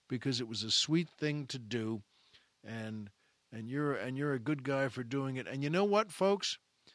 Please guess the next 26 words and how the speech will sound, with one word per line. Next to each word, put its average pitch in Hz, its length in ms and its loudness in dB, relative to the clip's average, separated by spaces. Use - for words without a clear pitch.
He 175 200 2
was 160 180 2
happy 165 340 2
to 160 140 2
hear 151 220 4
that. 151 260 4
And 156 180 0
I 190 200 10
realized 165 800 6
that 139 220 2
really 220 580 6
another 196 400 6
magic 180 560 4
moment 170 580 4
in 143 180 -2
life, 131 440 2
if 139 220 -2
you're 131 520 2
lucky 190 480 4
enough 180 520 4
to 135 260 0
fall 180 340 6
in 156 120 2
love 160 240 6
with 160 140 0
someone 160 520 0